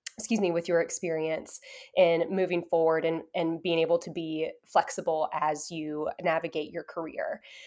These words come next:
Um, so let's dive into a little bit more about your time as a coastal career planner with the Coastal Society.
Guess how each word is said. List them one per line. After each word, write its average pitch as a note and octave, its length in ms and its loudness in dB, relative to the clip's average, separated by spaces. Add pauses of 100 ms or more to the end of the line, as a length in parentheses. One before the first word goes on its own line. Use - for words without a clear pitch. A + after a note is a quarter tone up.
(160)
Um, G3 240 6
so C4+ 400 10
let's C4+ 240 10
dive D4+ 240 12
into C4+ 260 10
a - 20 6
little A3 220 6
bit A3+ 160 2
more F3+ 320 6
about F#3 540 8 (100)
your E3+ 120 0
time D3+ 440 2
as E3 200 2
a F3+ 40 -8
coastal F3 400 0
career D#3 320 -2
planner D3+ 400 4
with D#3 180 -2
the F3 60 -12
Coastal D#3+ 400 -4
Society. - 840 -2